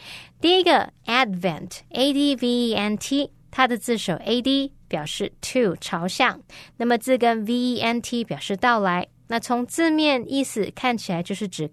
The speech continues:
come to，那么advent它其实就有问世、出现的意思。第二个补充的是prevent，它的字首P R E表示事先在什么什么之前，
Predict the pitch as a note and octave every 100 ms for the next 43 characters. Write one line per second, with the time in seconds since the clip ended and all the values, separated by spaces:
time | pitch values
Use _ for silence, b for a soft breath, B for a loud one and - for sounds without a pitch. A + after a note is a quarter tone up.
0 | - - G3+ G#3 G#3+ G3 - G3+ - -
1 | B B B G#3 G3+ - F#3 G3+ F3+ F#3
2 | E3 - G#3+ G3+ G3 F3 F3+ G3+ F#3+ D3+
3 | E3+ A3+ G3+ F3 - - F3+ - - A#3+
4 | B3 - B3+ F3 G3 F#3 - F#3 - B
5 | B B B B - G4 F#4+ D4+ G#3+ F3
6 | A3 A#3 G3 - G#3 - - E3+ F#3 G3
7 | F3+ - - _ - D4 C#4+ D4+ C4 F#3
8 | - - G#3 E3+ F3+ G3+ A3 A3+ E3+ D3+
9 | F#3 F3 - A#3 - A3+ A3+ A3+ - A#3+
10 | A3+ E3+ D#3 D#3+ D#3 D#3+ A#3+ - B3 F3+
11 | F#3+